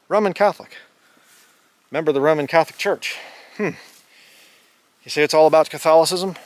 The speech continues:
No, not entirely. How about, uh, Sidney Gottlieb of Project M K Ultra? They came up with the thing of using L S D to, uh,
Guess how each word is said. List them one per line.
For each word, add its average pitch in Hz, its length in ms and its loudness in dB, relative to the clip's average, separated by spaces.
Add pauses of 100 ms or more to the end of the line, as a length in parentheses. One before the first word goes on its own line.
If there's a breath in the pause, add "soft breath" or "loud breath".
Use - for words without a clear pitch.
(140)
No, 180 260 0
not 160 200 0
entirely. 147 500 2 (800 loud breath)
How 160 100 -4
about, 160 280 0
uh, 127 200 -2
Sidney 170 380 -8
Gottlieb 123 480 0 (920 soft breath)
of 110 480 -14
Project 139 420 -2
M 147 180 -4
K 151 160 -2
Ultra? 139 380 2 (680 loud breath)
They 113 100 -18
came 135 220 -4
up 131 100 -4
with 127 100 -12
the 127 80 -14
thing 143 240 -6
of 117 80 -6
using 127 300 -6
L 131 180 2
S 123 160 0
D 127 340 -6 (920 soft breath)
to, 127 260 -4
uh, 110 240 0